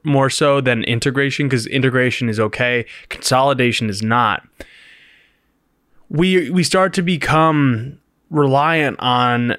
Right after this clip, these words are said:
monopolies or duopolies. I mean,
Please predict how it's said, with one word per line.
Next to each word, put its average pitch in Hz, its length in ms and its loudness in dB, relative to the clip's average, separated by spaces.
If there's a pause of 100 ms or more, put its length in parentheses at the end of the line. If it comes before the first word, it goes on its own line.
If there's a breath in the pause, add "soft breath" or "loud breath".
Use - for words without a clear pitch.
(120)
monopolies 127 880 0
or 113 100 -2
duopolies. 120 1000 0 (240 loud breath)
I - 40 -6
mean, 127 420 -2